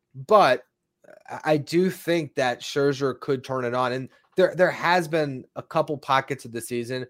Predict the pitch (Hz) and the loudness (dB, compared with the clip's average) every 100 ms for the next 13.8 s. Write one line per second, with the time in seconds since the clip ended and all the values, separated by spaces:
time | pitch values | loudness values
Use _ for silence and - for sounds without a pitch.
0 | _ _ 139 147 - 147 127 113 95 - | _ _ -2 -2 2 4 6 4 -2 -4
1 | - 131 117 101 - 110 117 113 - 117 | 2 4 4 0 -8 -8 -8 -8 -6 -4
2 | 107 - 104 107 104 104 - 117 113 117 | -4 -6 -6 -6 -6 -10 -4 -4 -2 -6
3 | 113 _ _ - 131 117 107 - 147 185 | -6 _ _ -8 -6 -6 -8 -4 2 2
4 | 180 165 143 117 - 139 113 101 87 _ | 2 0 0 -4 -6 -4 -2 -4 -6 _
5 | _ _ - 110 101 95 123 113 120 123 | _ _ -12 -8 -8 -6 -8 -6 -4 -4
6 | 120 107 - 120 123 120 113 - 120 113 | -4 -6 2 2 2 0 -2 0 -2 -2
7 | 104 123 107 104 110 113 92 - 123 117 | -2 0 0 -2 -2 -2 -2 -4 0 0
8 | - 110 110 - - 113 107 - 92 98 | -2 -6 -6 -6 -6 -6 -6 -10 -10 -8
9 | 101 98 - 98 107 104 92 - 104 92 | -6 -6 -6 -10 -8 -8 -10 -6 -4 -4
10 | _ _ _ - 90 90 151 - 185 156 | _ _ _ -6 -2 0 2 6 4 4
11 | 196 175 151 127 127 123 113 123 104 104 | 0 0 -2 0 0 0 -4 -4 -6 -6
12 | 104 104 117 104 110 98 104 98 104 92 | -8 -6 -6 -4 -2 -2 -4 -8 -8 -6
13 | 90 - 95 80 - _ _ | -8 -8 -12 -12 -16 _ _